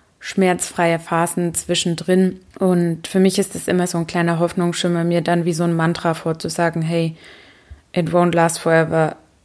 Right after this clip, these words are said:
Wenn du die drei Tage durchgestanden hast, ist es besser.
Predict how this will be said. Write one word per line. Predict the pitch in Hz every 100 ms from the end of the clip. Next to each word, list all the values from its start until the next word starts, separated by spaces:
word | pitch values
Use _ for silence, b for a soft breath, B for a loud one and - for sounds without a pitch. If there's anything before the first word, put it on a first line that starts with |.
| _ _ _ _
Wenn | 180 170
du | 160
die | 170
drei | - 160
Tage | 160 160 156 160
durchgestanden | 165 160 160 - 160 151 - 165
hast, | 160 160 -
ist | 165 165
es | 160
besser. | - 160 160 160 156